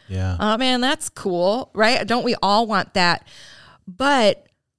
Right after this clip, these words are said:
Speaker 2: what's unique about that, that title is that there's the expectation of a reciprocal give and receive.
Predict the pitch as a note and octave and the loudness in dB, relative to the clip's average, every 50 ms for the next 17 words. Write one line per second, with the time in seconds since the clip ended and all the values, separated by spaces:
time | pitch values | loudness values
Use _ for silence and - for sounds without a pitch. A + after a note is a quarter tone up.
0 | _ _ _ _ - D#3+ - - - A3 A3+ A#3+ A#3 B3 B3+ C#4+ C4+ - C4+ A3+ | _ _ _ _ -2 -2 -2 -2 -4 -6 -4 -4 -2 -2 -2 -4 -4 -4 -6 -2
1 | G#3 G#3+ G3 G3 G3 - - - G3+ G3+ F#3+ F3+ - - _ - _ _ _ - | -2 0 0 0 0 -2 -4 -8 -6 -4 -4 -4 -4 -6 _ -20 _ _ _ -10
2 | - G3 - - - - - - - G3+ G3+ B3+ D4 D4+ A#3 D#3+ - C3 F#3 G#3+ | -8 -8 -8 -8 -10 -14 -12 -12 -8 -6 -4 -4 -4 -4 -4 -4 -4 -4 -6 -8
3 | _ _ _ _ _ _ _ _ _ - A3 A3 G#3 G3 - - G3+ F#3+ F3 - | _ _ _ _ _ _ _ _ _ -2 -2 -2 -2 -4 -6 -4 -2 -2 -2 -4
4 | - _ - A3+ A#3 A#3 G3+ F#3+ - G#3 - _ _ - G3+ B3 - - - - | -6 _ -4 -2 -2 -2 -4 -4 -6 -6 -6 _ _ -6 -6 -6 -4 -8 -6 -6
5 | B3+ B3 - - - G#3+ A3 A#3 - - A3+ G3+ F#3+ F3+ - - F#3+ F#3+ E3+ F#3 | -6 -6 -6 -10 -10 -6 -4 -4 -4 -2 -2 -4 -4 -6 -6 -6 -6 -4 -4 -4
6 | F3+ F3+ F3+ E3+ - - - G#3+ - A3+ G#3+ - G3 G3+ G3 F#3 F3 _ _ _ | -4 -4 -6 -6 -6 -4 -4 -4 -4 -6 -8 -6 -4 -4 -4 -6 -6 _ _ _
7 | _ - G#3 G3+ G3+ G3+ G#3+ G#3 - - G3 F#3+ F#3+ F3+ F3 - - - F#3+ F#3 | _ -8 -6 -4 -2 -2 -4 -4 -6 -6 -6 -6 -6 -6 -6 -8 -8 -8 -8 -10
8 | E3+ - - - - _ | -10 -12 -14 -16 -20 _